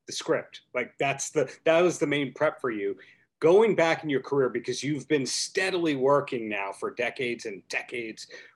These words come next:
were you ever method at any point in your career where you actually would shadow a person in that profession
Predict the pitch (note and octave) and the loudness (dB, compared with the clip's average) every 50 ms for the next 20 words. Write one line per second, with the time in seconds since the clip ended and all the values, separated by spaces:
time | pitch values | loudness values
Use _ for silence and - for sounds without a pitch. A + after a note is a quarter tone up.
0 | _ - C3+ C#3+ C#3+ D3+ G3 A3+ A#3+ A3+ A#3+ E3 A#2+ G#2+ G2+ A2 A#2 A#2 - - | _ 0 2 4 6 6 6 6 6 6 4 2 2 0 -2 -4 -4 -4 0 4
1 | E3 D#3 D3 C#3 B2+ A2+ A2 G#2+ A2 B2+ B2+ A#2+ - B2+ B2+ B2 A#2+ A#2 A#2 A2+ | 4 4 6 4 2 -2 -2 -4 -4 -4 -6 -6 -4 -4 -2 -2 -2 -2 -2 -4
2 | G#2+ - - C3 B2 B2+ B2+ B2 A#2+ B2+ B2+ B2 C3 C#3 - A2+ A#2+ C3 C3 - | -4 -2 -2 0 2 4 6 6 6 4 4 2 2 0 0 0 -2 -2 -2 0
3 | - C#3 B2+ A#2 A#2 A2+ - - - - B2+ A2+ A2+ A2+ A#2 B2+ B2+ A#2 - - | 2 2 2 2 0 -4 -4 -4 -4 -2 0 0 0 2 2 2 2 0 0 -2
4 | C3 A#2+ - - A#2+ A2+ G#2+ G#2 - A#2 - - A#2+ A2 G#2+ - - B2+ A#2+ A#2 | -4 -4 -4 -4 -6 -6 -6 -6 -6 -8 -6 -4 -4 -4 -4 -4 -4 -6 -6 -6
5 | A2+ | -8